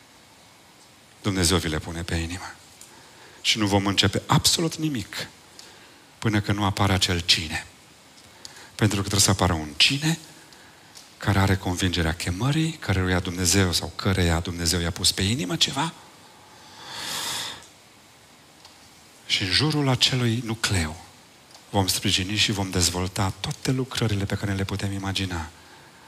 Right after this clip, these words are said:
Dar nu mă interesează ce, cât mă interesează cine va duce lucrurile mai departe. Slujirea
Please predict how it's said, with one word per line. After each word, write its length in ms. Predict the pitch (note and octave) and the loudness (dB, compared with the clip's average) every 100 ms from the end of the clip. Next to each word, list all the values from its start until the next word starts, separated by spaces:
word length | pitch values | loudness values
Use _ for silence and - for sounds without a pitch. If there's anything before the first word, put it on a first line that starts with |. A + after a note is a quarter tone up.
| - - - - - - - - | -20 -20 -20 -20 -20 -20 -20 -8
Dar 160 | - F#2 | 0 2
nu 80 | A#2 | 2
mă 100 | G#2 | -2
interesează 580 | F#2+ F#2 G2 E2+ D#2 - | 0 2 2 2 -2 0
ce, 320 | - D#3+ - - - - - - | 0 0 -6 -16 -20 -20 -20 -14
cât 180 | - F#2+ | -8 -6
mă 60 | |
interesează 600 | F2 F2+ E2 - F#2 F2 - - - | -4 -2 0 0 0 -2 -6 -18 0
cine 520 | - - F2+ D#2 C#2 - - - - - - - - - - - - | 2 2 0 -4 -8 -12 -20 -20 -20 -20 -20 -20 -20 -20 -20 -20 -8
va 140 | G2 | -4
duce 260 | F2+ F2 - | -2 -2 -2
lucrurile 300 | D#2+ - D#2+ | -4 -6 -8
mai 140 | D2+ | -8
departe. 540 | D#2+ E2 F2+ - - - - - - - - - - - - - - - - - - - - - - - - - - - - - - - | -8 -6 -6 -6 -8 -12 -16 -20 -20 -20 -20 -20 -20 -20 -18 -18 -18 -20 -20 -20 -20 -20 -20 -20 -20 -20 -20 -20 -20 -20 -20 -20 -20 -16
Slujirea 760 | - - A2+ C3 B2 A2+ G#2 G2 | -2 2 4 6 6 8 6 2